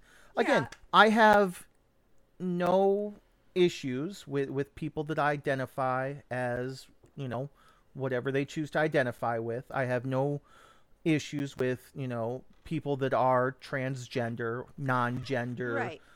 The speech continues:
Speaker 1: you know.
Speaker 2: I think what you're describing, though, it, it makes sense because inherently it, it's sort of a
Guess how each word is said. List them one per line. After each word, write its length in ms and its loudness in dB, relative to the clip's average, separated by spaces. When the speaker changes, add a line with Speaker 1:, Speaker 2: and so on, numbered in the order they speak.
Speaker 1:
you 160 -4
know. 220 0
Speaker 2:
I 80 2
think 260 -6
what 160 -10
you're 80 -8
describing, 580 -4
though, 400 -2
it, 440 -16
it 140 -20
makes 340 2
sense 360 0
because 340 -6
inherently 560 -4
it, 300 -6
it's 240 -4
sort 240 -2
of 140 -2
a 520 -2